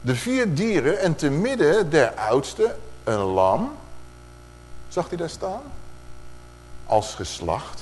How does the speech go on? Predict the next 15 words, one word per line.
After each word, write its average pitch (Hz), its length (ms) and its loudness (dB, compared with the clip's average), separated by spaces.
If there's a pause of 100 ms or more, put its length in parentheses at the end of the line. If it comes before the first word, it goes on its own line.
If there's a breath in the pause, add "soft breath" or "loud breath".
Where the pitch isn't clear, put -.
Dat - 100 -8
is 170 60 -6
niet 190 120 -4
moeilijk, 110 280 -2
hè? - 80 0 (720)
Ons 147 220 0
lam 175 200 0
is - 120 -6
geslacht, 156 400 -4
hè? 151 120 0 (760 loud breath)
Met 123 200 2
zeven 202 440 6
hoorns, 180 420 2
zeven 135 380 0
ogen. 185 500 2